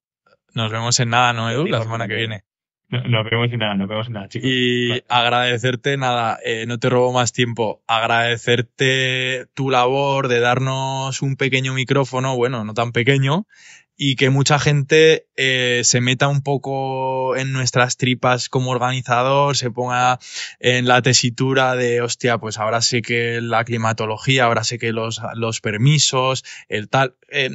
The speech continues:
Speaker 1: ese tipo de variables que muchas veces no se valoran y que, joder, pues que también a nosotros nos viene muy bien para poner en valor nuestro trabajo, ¿no?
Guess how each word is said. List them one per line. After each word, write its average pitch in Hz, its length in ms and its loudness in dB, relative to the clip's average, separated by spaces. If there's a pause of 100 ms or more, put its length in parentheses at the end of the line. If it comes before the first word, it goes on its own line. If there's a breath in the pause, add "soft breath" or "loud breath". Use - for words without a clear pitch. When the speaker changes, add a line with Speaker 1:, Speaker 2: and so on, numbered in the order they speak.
(100)
Speaker 1:
ese 143 260 0
tipo 147 240 0
de 147 60 4
variables 143 280 4
que - 80 -2
muchas 143 240 2
veces 139 200 4
no 123 120 -2
se 135 140 2
valoran 135 520 4
y 127 180 -4
que, 120 120 0
joder, 110 380 -2
pues - 180 -6
que 113 120 -2
también 117 520 0
a 120 60 -2
nosotros 120 360 -4
nos 127 160 -4
viene 117 200 -4
muy 117 140 -6
bien 117 160 0
para 123 200 4
poner 113 220 0
en 117 100 0
valor 113 220 0
nuestro 113 280 -2
trabajo, 101 440 -2
¿no? 131 220 2